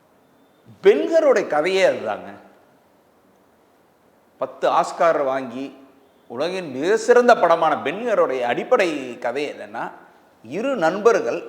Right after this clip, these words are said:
எப்படி பகைவர்கள் ஆனாங்க. அது வந்து சொல்லப்பட்ட பீரியட் பேக்ட்ராப் என்ன அப்படின்னா,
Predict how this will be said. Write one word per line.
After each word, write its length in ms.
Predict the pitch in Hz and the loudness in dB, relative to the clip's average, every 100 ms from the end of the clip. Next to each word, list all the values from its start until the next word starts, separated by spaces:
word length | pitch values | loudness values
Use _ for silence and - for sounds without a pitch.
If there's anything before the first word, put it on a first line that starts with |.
| 120 | -12
எப்படி 200 | 131 165 | -10 -10
பகைவர்கள் 640 | 160 117 120 107 - - - | -10 -12 -14 -16 -18 -20 -20
ஆனாங்க. 280 | - 50 50 _ _ _ _ _ _ _ _ _ _ - | -20 -20 -20 _ _ _ _ _ _ _ _ _ _ -2
அது 160 | 175 208 | 0 2
வந்து 120 | 254 | 0
சொல்லப்பட்ட 500 | - 220 269 262 - 196 180 165 220 | 0 4 4 4 6 6 8 6 4
பீரியட் 300 | 247 277 208 123 | 0 0 -2 2
பேக்ட்ராப் 500 | 151 240 208 233 208 160 | 4 4 6 6 6 2
என்ன 120 | 139 135 123 - - | -2 -4 -4 -8 -12
அப்படின்னா, 360 | 120 117 107 | -10 -10 -10